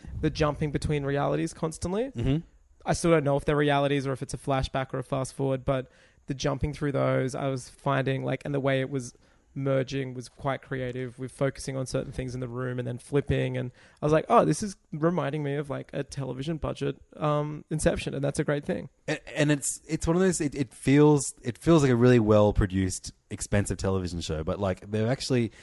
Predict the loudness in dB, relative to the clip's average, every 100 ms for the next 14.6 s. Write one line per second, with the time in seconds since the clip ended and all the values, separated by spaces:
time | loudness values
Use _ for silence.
0 | -20 -20 _ _ -20 -20 -20 _ _ _
1 | _ _ _ 8 10 10 4 8 10 8
2 | 6 6 8 6 6 4 0 -2 2 0
3 | 0 -2 -2 0 0 2 4 4 2 -4
4 | -14 _ _ _ _ _ _ _ -10 -6
5 | 0 0 0 -2 -2 -4 -2 -2 -2 -6
6 | 6 8 8 6 2 6 8 10 10 8
7 | 8 8 8 10 10 8 6 6 6 6
8 | 2 2 4 2 2 -4 -20 -20 -4 -4
9 | -2 0 2 2 2 2 2 2 2 0
10 | 2 0 0 -2 -2 -4 -4 -4 -4 -4
11 | -4 -4 -6 -4 -4 -4 -8 4 6 6
12 | 6 4 2 0 2 2 2 0 0 2
13 | 0 0 0 -2 -2 -2 -2 -2 -4 -2
14 | -2 -2 -4 -8 -14